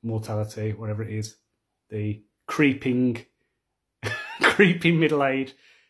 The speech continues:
You know, maybe I need to have some kind of midlife crisis and, I don't know, just give up and start writing fantasy or something like that. Right, I will leave it there. So until next time,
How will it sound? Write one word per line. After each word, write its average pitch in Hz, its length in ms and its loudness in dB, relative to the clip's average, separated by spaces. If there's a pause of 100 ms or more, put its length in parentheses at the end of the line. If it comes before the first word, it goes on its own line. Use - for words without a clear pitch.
(140)
You 127 100 -8
know, 117 260 -4
maybe 123 240 -2
I 117 40 0
need 117 160 0
to 120 100 -4
have 107 80 -6
some 117 160 -4
kind 117 160 -2
of 110 60 0
midlife 113 360 -2
crisis 117 480 -2
and, 110 240 -2 (100)
I 120 60 -12
don't 113 200 -4
know, 113 340 -2
just - 300 -14 (500)
give 151 180 6
up 143 220 6
and 120 260 0
start 123 240 -4
writing 117 300 -4
fantasy 113 520 -6
or 107 200 -2
something 110 340 -8
like 107 140 -4
that. 110 240 -6 (1400)
Right, 107 280 -2 (760)
I 98 60 -10
will 107 100 -4
leave 104 160 -2
it 104 80 -8
there. 101 280 -8 (100)
So 123 140 -2
until 156 200 6
next 160 200 0
time, 135 460 2